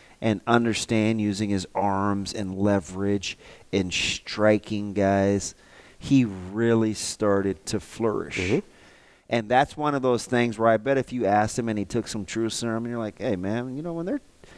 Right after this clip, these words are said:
Speaker 1: we're talking to you about this evolution of playing this spot, man, what'd you think?" <laughs> "Oh, man, I thought they were crazy." <laughs>
Speaker 2: Right? Right?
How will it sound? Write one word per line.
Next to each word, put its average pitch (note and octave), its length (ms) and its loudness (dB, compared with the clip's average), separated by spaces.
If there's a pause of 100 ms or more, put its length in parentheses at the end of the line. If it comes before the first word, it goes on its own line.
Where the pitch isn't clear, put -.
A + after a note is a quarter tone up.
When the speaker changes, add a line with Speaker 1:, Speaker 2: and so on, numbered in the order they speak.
(280)
Speaker 1:
we're C4 120 -2
talking A#2+ 380 4
to G#2 40 -2
you G2+ 60 -2
about F#2 440 0
this G#2 220 -2
evolution F#2+ 640 0
of F2 140 -8
playing G2 340 0
this F2+ 180 -2
spot, F2 420 0
man, G2+ 220 -4
what'd D#3 220 -2
you B2 80 0
think?" G2 420 -2 (240)
<laughs> - 260 -18
"Oh, G#2 140 2
man, F#2 160 0
I G2+ 80 6
thought E2+ 220 2
they F#2 140 2
were A2+ 100 4
crazy." - 520 -2
<laughs> - 100 -14
Speaker 2:
Right? C3+ 240 2 (560)
Right? D3 240 6